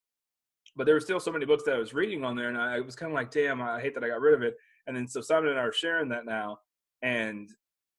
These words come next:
so then I saw that, I was just like, "I'd never noticed it before," but it was like, they have, like, things where you can get, like, statues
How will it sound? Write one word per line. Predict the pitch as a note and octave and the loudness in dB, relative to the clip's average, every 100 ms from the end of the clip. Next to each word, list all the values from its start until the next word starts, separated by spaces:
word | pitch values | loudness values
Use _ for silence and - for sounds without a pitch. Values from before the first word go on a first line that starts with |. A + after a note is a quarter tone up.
| _ _ _ _ | _ _ _ _
so | - | -4
then | D3 D3 | -2 0
I | |
saw | C3 F#3 G3 | 0 0 0
that, | D#3+ | 0
I | |
was | D3 | -2
just | C#3+ | -4
like, | C#3 | -2
"I'd | C#3+ A#3+ | 2 2
never | E3 C3 | 2 2
noticed | E3+ B3 - | -2 -2 -4
it | A2+ | -8
before," | G#2+ - G#3 G#3+ D3+ | -8 -2 2 6 4
but | B2+ C3 | 2 0
it | C#3+ | 0
was | C#3+ | 0
like, | D3 | -2
they | F3+ G#3 | 4 4
have, | G3 F3 C#3+ | 4 0 2
like, | C3+ A#2+ | 0 0
things | D#3+ D#3 | -4 -2
where | C#3+ | -2
you | D3+ | 0
can | |
get, | D3 | 2
like, | A2 A2 | 0 -4
statues | - D#3 F3 - A#2+ A2 G#2+ G#2+ | 2 4 4 0 -4 -2 -4 -6